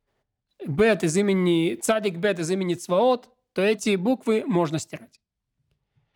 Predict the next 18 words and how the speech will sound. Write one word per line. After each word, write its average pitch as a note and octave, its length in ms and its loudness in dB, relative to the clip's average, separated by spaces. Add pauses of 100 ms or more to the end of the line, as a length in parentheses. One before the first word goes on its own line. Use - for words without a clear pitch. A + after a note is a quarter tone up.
(720)
Другие F3 380 4
прозвания, A3+ 580 2
которыми A3 380 0
прославляют G#3 580 2
святого A3+ 380 0
благословлённого, G3+ 760 0
например, F3+ 520 0
милостливый, G3+ 540 2
милосердный, E3+ 640 0
великий, G#3+ 420 2
могучий, F#3+ 460 0
грозный, F3 420 2
верный, D#3+ 340 2
ревнитель, F#3 440 0
крепкий F3 380 -2
и - 20 -4
тому D3 180 -4
подобное, G#3 640 0